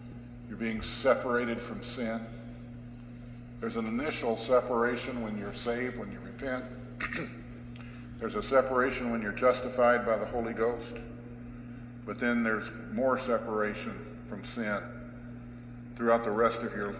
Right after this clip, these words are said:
life. And it's the work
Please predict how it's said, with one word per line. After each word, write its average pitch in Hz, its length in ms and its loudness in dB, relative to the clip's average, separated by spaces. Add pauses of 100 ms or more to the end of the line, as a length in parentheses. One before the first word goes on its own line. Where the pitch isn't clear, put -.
(120)
life. 110 480 -2 (960)
And 107 140 0
it's 113 180 0
the 107 220 4
work 123 640 2